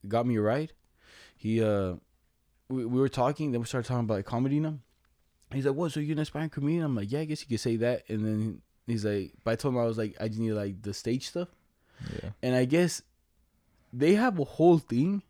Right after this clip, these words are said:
Speaker 1: It's called Toastmasters.
Speaker 2: Yeah.
Speaker 1: And basically, it's a class where pe-, where you go and basically give, like, little speeches.
Speaker 2: Mm-hmm.
Speaker 1: And then everybody there kinda grades you, you know? So
Speaker 2: Oh,
Speaker 1: they'll be
Speaker 2: okay.
Speaker 1: like, so if you talk and you're just saying something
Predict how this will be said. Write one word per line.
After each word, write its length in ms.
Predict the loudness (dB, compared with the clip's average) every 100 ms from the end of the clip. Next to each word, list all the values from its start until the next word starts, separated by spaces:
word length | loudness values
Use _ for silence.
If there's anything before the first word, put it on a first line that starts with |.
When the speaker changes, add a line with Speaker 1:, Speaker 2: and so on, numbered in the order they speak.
| _
Speaker 1:
It's 140 | -14 -4
called 280 | -2 -2 -2
Toastmasters. 840 | 0 0 0 0 0 -4 -8 -10 _ _ _ _ -20 -12
Speaker 2:
Yeah. 200 | -10 -10 -12 -20 -20 -14 -4
Speaker 1:
And 160 | 0
basically, 460 | 2 2 0 0 0
it's 100 | 0
a 60 | -2
class 460 | 0 0 0 -4 -8
where 200 | -4 -4
pe-, 260 | -2 -4 0
where 140 | 2
you 140 | 2
go 300 | 4 6 6
and 160 | 4 2
basically 320 | 0 0 -4
give, 260 | 0 0 0
like, 220 | -2 -4 -8
little 200 | -4 -4
speeches. 420 | -4 -6 -4 -6 -6 -20 _ _ -14
Speaker 2:
Mm-hmm. 200 | -6 -6 -6 -14 -20 -6
Speaker 1:
And 140 | 0
then 120 | 0 2
everybody 480 | 0 2 2 2 4
there 240 | 4 4
kinda 260 | 2 0 0
grades 340 | 0 -2 -2
you, 120 | -8 -10 -10
you 80 | -8
know? 200 | -8 -10 _ _ -10
So 140 | -4
Speaker 2:
Oh, 40 | 2
Speaker 1:
they'll 140 | 2
be 140 | 4
Speaker 2:
okay. 240 | 4 4 0
Speaker 1:
like, 100 | -4 _ _ -20 -20 -8
so 100 | -2
if 80 | 0
you 80 | 0
talk 460 | 4 6 6 4
and 160 | 2 2
you're 80 | 2
just 220 | 0 -2
saying 240 | 0 2
something 360 | 0 -2 -2 -4